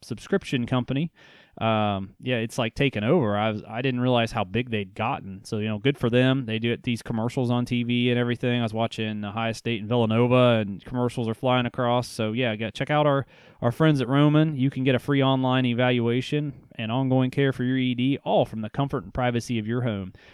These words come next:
Just go to roman dot com slash locked to get a free online visit and free two-day shipping. That is roman dot com slash locked. And let's take a quick break and, uh, talk about some returners coming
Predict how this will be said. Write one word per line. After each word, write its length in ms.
Just 180
go 100
to 80
roman 460
dot 240
com 380
slash 420
locked 480
to 100
get 140
a 40
free 300
online 460
visit 340
and 160
free 400
two-day 640
shipping. 640
That 120
is 140
roman 640
dot 300
com 420
slash 460
locked. 600
And 80
let's 140
take 180
a 40
quick 240
break 280
and, 220
uh, 140
talk 200
about 240
some 360
returners 720
coming 460